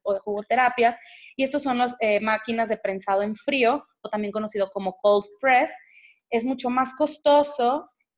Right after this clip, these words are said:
menos comercial, no te lo vas a encontrar en cualquier lado, eso s-, se tiene que hacer como bajo pedido o hablando directamente a las marcas, pero aquí el jugo puede durar hasta cuatro días con buena calidad.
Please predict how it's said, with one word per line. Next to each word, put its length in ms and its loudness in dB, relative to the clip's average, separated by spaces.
menos 540 0
comercial, 720 0
no 120 -2
te 80 0
lo 80 2
vas 140 -2
a 40 -4
encontrar 320 -2
en 80 -6
cualquier 340 -6
lado, 400 2
eso 180 -6
s-, 260 -18
se 120 -14
tiene 240 -10
que 80 -14
hacer 200 -8
como 200 -6
bajo 300 -8
pedido 720 -2
o 60 0
hablando 340 0
directamente 560 -8
a 20 -4
las 220 -6
marcas, 560 0
pero 180 4
aquí 160 -4
el 80 4
jugo 320 -2
puede 220 2
durar 240 2
hasta 440 -6
cuatro 480 0
días 320 -2
con 140 -10
buena 240 -6
calidad. 480 -4